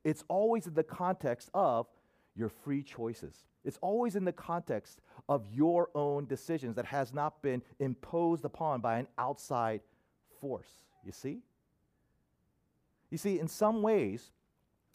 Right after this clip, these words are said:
your life is completely determined by what you choose to do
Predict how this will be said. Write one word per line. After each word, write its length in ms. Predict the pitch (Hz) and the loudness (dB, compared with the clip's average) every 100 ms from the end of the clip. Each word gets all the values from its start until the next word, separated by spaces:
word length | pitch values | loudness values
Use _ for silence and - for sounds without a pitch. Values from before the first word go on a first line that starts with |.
| _ | _
your 260 | 117 151 180 | 0 4 4
life 320 | 170 160 98 - _ _ - | 4 2 0 -8 _ _ 2
is 180 | 160 151 | 4 4
completely 540 | 151 139 208 202 180 | -2 -2 -2 0 -2
determined 440 | 151 143 180 139 117 - | -2 -2 -2 -2 -4 -4
by 100 | 135 | 0
what 200 | 127 151 | 2 0
you 120 | 170 175 | -2 -8
choose 540 | - 208 170 131 131 | -6 -2 0 -2 -4
to 100 | 151 | -10
do 320 | 135 185 98 | -4 -4 -4